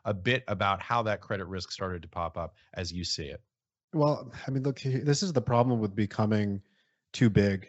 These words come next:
Speaker 2: in this space. Remember, there's not a lot of linkages, crypto, to the traditional financial market. And so what happens is these companies tend to become very incestuous, right? And they tend to do a lot of business amongst themselves,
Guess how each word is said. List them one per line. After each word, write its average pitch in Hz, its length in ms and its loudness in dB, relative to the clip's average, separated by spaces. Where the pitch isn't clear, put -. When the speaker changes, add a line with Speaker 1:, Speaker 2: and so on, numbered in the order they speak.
Speaker 2:
in 101 180 -6
this 98 140 -6
space. - 340 -8
Remember, 120 360 2
there's 110 280 2
not 127 220 6
a - 20 8
lot 120 220 8
of 107 80 0
linkages, 104 680 -2
crypto, 95 440 -2
to 98 360 -4
the 92 100 -6
traditional 98 440 -6
financial 92 360 -6
market. 104 440 -2
And 113 80 -2
so 127 60 6
what 120 100 8
happens 127 380 6
is 110 80 -4
these 113 160 2
companies 117 380 2
tend 117 180 2
to 107 60 4
become 104 280 0
very 104 300 4
incestuous, - 720 -4
right? 104 200 0
And 104 100 0
they 104 60 0
tend 113 180 0
to 113 60 0
do 110 160 4
a - 20 6
lot 104 220 2
of 98 100 -2
business 101 480 -2
amongst 113 380 2
themselves, 127 720 4